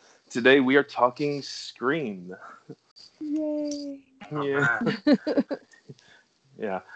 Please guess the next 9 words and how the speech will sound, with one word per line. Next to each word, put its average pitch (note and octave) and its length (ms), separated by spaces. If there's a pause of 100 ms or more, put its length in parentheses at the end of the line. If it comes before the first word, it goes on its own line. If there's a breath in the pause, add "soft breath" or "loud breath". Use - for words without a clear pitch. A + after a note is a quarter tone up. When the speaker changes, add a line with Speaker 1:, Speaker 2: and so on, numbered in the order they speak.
(120)
Speaker 1:
It, D3+ 380
not F#3 200
the C#3 100
hardest A#2+ 480
of G#2+ 100
sells, G2+ 400
was G#2 220
it? G2 100 (200)
<laughs> D3+ 100